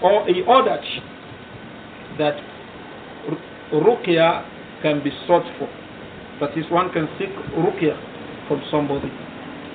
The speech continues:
So at times you say what? "Istarqula." Seek ruqya. Just as he, he, he, he went to some people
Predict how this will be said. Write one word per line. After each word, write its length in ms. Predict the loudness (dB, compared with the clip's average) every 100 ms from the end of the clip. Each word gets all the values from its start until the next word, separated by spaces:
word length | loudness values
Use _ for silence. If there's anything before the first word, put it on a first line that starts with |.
| -12 -12 -12 -12 -12 -12 -12 -12 2
So 80 | 6
at 120 | 8
times 260 | 8 6 2
you 140 | -2 8
say 80 | 12
what? 240 | 12 10 2
"Istarqula." 680 | 0 6 8 8 4 2 2 -2 -12 -12 -14 -14 -14 -14 -14 -14 -14 -14 -14 -14 -14 -14 -14 -12 -12 -4 0
Seek 120 | 2
ruqya. 520 | 4 2 8 10 10 6 -10 -12 -12 -12 -12 -12 -12 -12 -14 -14 -14 -14 -14 -14 -14 -12 6
Just 200 | 6 8
as 140 | 8 6 0 -8 -6 -6
he, 60 | 0
he, 140 | 2 4
he, 280 | 6 6 8
he 120 | 6
went 300 | 8 6 6
to 80 | 0 -2
some 140 | -2 0
people 340 | 0 6 6